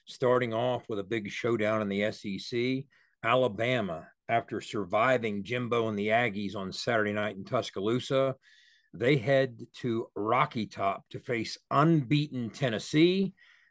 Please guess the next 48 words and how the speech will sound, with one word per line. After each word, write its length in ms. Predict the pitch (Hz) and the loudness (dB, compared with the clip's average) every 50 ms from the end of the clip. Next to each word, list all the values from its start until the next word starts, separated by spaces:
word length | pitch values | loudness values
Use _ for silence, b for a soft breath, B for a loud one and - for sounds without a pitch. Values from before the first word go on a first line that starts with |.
| b 87 | b -4
Bama 480 | 90 135 143 165 180 170 147 131 123 - | 0 2 4 4 4 2 2 2 0 0
is 220 | - 123 123 107 | -2 -4 -4 -2
a 80 | 113 107 | -4 -6
seven 400 | - - - - 151 151 151 151 | -6 -6 -4 -2 0 0 2 0
and 100 | 139 127 | 0 0
a 60 | 117 | -2
half 300 | 110 117 131 131 131 - | -2 -2 -2 -2 -4 -4
point 260 | - - 117 110 95 - - | -6 -6 -6 -6 -6 -6 -2
favorite. 400 | 120 113 123 123 120 113 110 104 | 0 0 0 0 0 -2 -4 -4
Again, 220 | 107 117 113 110 | -4 -4 -4 -4
these 200 | 113 107 101 104 | -4 -6 -4 -4
lines 240 | 107 107 104 98 - | -4 -4 -4 -4 -6
fluctuate 640 | - - 113 107 - - - 110 107 104 101 101 - | -4 -2 -2 0 -2 -2 -6 -2 -2 -2 -2 -4 -4
throughout 240 | 110 104 101 98 | -4 -4 -4 -4
the 80 | - 110 | -6 -6
week, 300 | 98 120 127 131 117 - | -2 -2 -2 -2 -2 -6
but 140 | - 110 98 | -10 -10 -8
when 100 | 101 104 | -8 -6
we 140 | 101 98 - _ _ | -6 -8 -8 _ _
pegged 320 | - - 147 147 143 117 104 | -6 -2 -2 -2 -2 -2 -2
this, 260 | 120 113 113 - - | -2 -2 -2 -2 -6
it 60 | 104 | -8
was 160 | 98 98 - | -8 -8 -8
seven 280 | - - 135 123 117 117 | -4 -2 -2 -2 -2 -2
and 80 | 107 98 | -4 -2
a 40 | |
half, 320 | 98 - 139 139 135 131 - _ b b b b b b b | 0 0 2 2 2 0 -2 _ b b b b b b b
over 300 | - 135 135 127 135 131 | 2 2 4 4 2 2
under 160 | 131 127 123 | 2 0 -2
in 80 | 123 117 | -4 -4
the 60 | 110 | -4
mid 200 | 113 123 120 - | -4 -4 -4 -6
sixties. 680 | - - - 175 165 - - 185 180 175 180 165 147 - b b b b b b | -4 0 2 2 2 2 0 -2 0 0 0 -2 -4 -8 b b b b b b
We 100 | 143 160 | 2 2
project 460 | 165 - 156 127 - 156 151 147 - | 2 2 0 2 2 2 2 2 0
a 80 | 143 131 | 0 -2
Bama 440 | 110 95 139 143 147 143 135 131 127 | 0 0 0 2 2 2 2 2 2
win, 600 | 113 113 110 120 131 131 117 104 101 101 104 - _ _ - | 0 0 -2 -2 0 0 0 -2 -2 -4 -6 -8 _ _ -2
thirty-five 640 | 143 139 135 131 123 - - 143 135 135 135 127 104 | 0 2 2 0 -2 -2 0 0 2 2 2 2 -2
twenty-eight, 600 | - - - 135 131 123 127 131 135 139 151 - - | -4 -6 -4 -4 -2 -2 0 0 0 -2 -4 -6 -8
but 160 | 120 107 - - | -12 -12 -8 -2
anything 420 | 131 139 147 131 - 139 131 123 113 | 0 0 0 0 0 0 -2 0 0
goes 320 | 107 117 117 107 101 87 | 0 2 2 0 0 -2
there. 300 | - 104 92 85 82 - _ b b b b b b b b b b | -6 -8 -8 -8 -8 -12 _ b b b b b b b b b b
Uh, 480 | - 117 120 120 117 120 117 120 120 120 | -2 0 2 2 2 4 4 2 2 0
Penn 260 | - - 170 196 202 | 0 2 4 4 4
State, 400 | 151 - - 175 147 131 127 - | 4 2 2 2 2 2 0 -4
Michigan 600 | 127 139 160 190 160 - 190 165 110 110 92 - | -2 0 0 2 2 2 0 -2 -2 -2 -10 -12